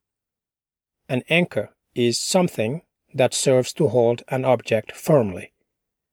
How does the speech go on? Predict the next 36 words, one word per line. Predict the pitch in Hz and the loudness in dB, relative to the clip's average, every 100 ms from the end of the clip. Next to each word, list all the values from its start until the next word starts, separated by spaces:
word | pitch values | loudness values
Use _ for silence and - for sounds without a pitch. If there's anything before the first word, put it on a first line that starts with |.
| _ _ _ _ _ _ _ _ - | _ _ _ _ _ _ _ _ -6
Now, | 120 123 _ _ _ _ - | -6 -6 _ _ _ _ -2
I | 127 | 2
will | 127 | 2
get | 131 147 | 2 0
back | 147 202 - | 2 0 0
to | 170 | -2
why | 147 165 139 123 | 2 2 2 2
this | 123 135 | 0 0
is | 127 | 0
relevant | 131 151 135 120 156 - _ _ - | 2 2 2 -2 -6 -10 _ _ -4
and | 120 117 | -2 0
how | 175 147 147 139 | 2 2 2 0
this | 131 | 0
can | - 120 | 0 -4
keep | - 139 - | -2 -2 -2
you | 127 | -2
motivated | 127 165 139 117 117 123 156 | 0 2 2 2 2 -2 -4
whenever | 120 123 120 | -2 -2 -2
you | 113 | -4
need | 113 135 - | -2 -2 -2
to | - | -4
be. | 208 92 - _ _ _ _ _ _ _ _ _ _ _ - | -2 -2 -6 _ _ _ _ _ _ _ _ _ _ _ 0
But | 117 | 0
first, | - 175 - - - _ _ _ _ _ _ | 2 0 0 -6 -14 _ _ _ _ _ _
I | 156 | -4
have | 143 214 | 0 0
to | 185 | 0
set | - 190 143 | 0 0 2
the | 131 | 0
stage | - - 135 127 - - | -2 0 2 2 -2 -6
to | - | -2
help | 120 127 - | 2 2 2
you | 185 226 | 2 4
make | 160 151 | 4 2
the | 156 | 0
connection | - 156 131 - - 123 123 | 0 0 0 0 -4 -4 -4